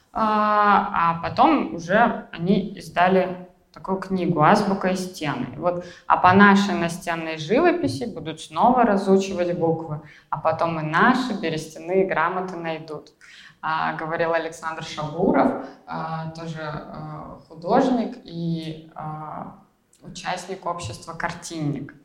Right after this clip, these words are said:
Вот. Ну, на этих рисунках можно рассмотреть, что просто достаточно простой, наивный рисунок на какую-нибудь, э, тему,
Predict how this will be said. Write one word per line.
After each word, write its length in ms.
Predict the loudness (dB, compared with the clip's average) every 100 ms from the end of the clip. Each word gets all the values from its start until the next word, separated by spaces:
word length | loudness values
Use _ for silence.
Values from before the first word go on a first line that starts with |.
| _ _ _ -12
Вот. 340 | 2 4 6
Ну, 120 | 8
на 180 | 8 10
этих 240 | 6 4 -2
рисунках 580 | -6 2 6 6 6 2
можно 280 | 0 0 0
рассмотреть, 560 | -2 -2 -2 2 0
что 140 | 0 -10
просто 440 | 0 0 0 -4
достаточно 580 | -10 -8 -8 -8 -10 -12
простой, 680 | -8 -6 -8 2 6 6 4
наивный 560 | 0 0 2 4 2
рисунок 640 | 0 -4 -2 2 2 0 -4
на 100 | -10
какую-нибудь, 1080 | -10 -8 -2 6 8 8 4 0 -4 -10 -8
э, 520 | -6 -4 -2 -4 -6
тему, 720 | -6 2 4 8 8 6 4